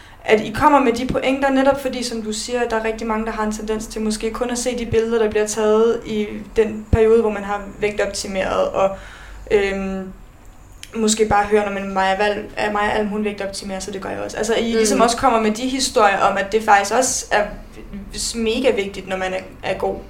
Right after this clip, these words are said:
Speaker 1: Altså, en del af det at være god måske, at man faktisk også er den atlet, som,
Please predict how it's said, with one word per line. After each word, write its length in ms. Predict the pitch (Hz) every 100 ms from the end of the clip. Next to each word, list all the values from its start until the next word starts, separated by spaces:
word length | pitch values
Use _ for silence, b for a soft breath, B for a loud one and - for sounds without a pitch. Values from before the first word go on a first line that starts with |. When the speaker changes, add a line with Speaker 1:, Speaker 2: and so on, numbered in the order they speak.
| -
Speaker 1:
Altså, 180 | 196 -
en 100 | - 208
del 200 | 254 302
af 60 | 208
det 60 |
at 120 | 202
være 120 | 190 190
god 160 | 196 196
måske, 360 | 190 - 208 -
at 140 | 190 - B B B
man 160 | 214 208
faktisk 420 | 208 - 208 -
også 200 | 208 214
er 60 | 214
den 140 | 208
atlet, 320 | 196 196 196
som, 520 | - 196 190 185 185